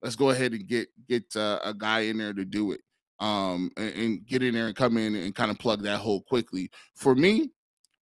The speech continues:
I, I would, I wouldn't mind seeing Ndamukong Suh, but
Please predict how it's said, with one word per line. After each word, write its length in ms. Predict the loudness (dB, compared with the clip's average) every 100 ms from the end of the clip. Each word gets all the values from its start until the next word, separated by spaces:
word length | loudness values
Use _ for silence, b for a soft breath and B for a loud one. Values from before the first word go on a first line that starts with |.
| _
I, 160 | 4 4 4
I 160 | 6
would, 320 | 6 6 4 2
I 100 | 2
wouldn't 280 | 4 2 2
mind 400 | 2 2 2 0
seeing 280 | 2 2
Ndamukong 640 | 2 2 2 2 -4 -6 -6
Suh, 320 | -4 -2 -4 -10 _ _ _ _
but 280 | 2 4 2